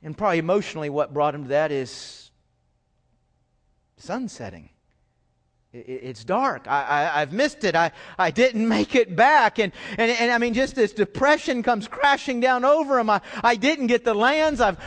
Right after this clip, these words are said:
I've lost my money. I, I, I've missed. And, and he's just kind of sitting there in this valley. And then all of a sudden he, he hears some cheering. And, and he actually sees up there the start finish line. He sees where the,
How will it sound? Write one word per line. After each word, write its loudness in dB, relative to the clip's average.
I've 2
lost 2
my 2
money. 2
I, 4
I, 4
I've 0
missed. 2
And, 0
and 0
he's 0
just -2
kind 0
of -2
sitting -2
there 4
in -2
this -2
valley. 2
And -2
then -2
all -2
of -6
a -14
sudden -6
he, -6
he -4
hears -4
some -8
cheering. -10
And, 0
and 0
he 2
actually 0
sees -2
up -2
there 4
the -2
start 0
finish -2
line. 0
He -2
sees -4
where 2
the, 2